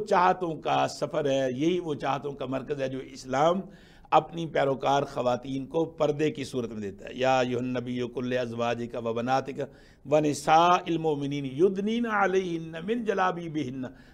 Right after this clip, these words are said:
ज़ालिका अदना युरफ़ना फ़ला युज़ैन। जहाँ औरत का वजूद और औरत की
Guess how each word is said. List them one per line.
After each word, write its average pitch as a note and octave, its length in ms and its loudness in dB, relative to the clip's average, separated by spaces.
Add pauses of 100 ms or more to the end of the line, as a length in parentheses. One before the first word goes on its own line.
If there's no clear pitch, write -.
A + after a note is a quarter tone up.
(140)
ज़ालिका D3 480 2
अदना C#3 380 0
युरफ़ना C3+ 640 -4
फ़ला B2 280 0
युज़ैन। A2 600 -2 (340)
जहाँ D#3+ 240 0 (100)
औरत E3+ 360 2
का D#3 100 0
वजूद D3 640 -2
और D3+ 140 4
औरत D3+ 420 0
की E3+ 60 -10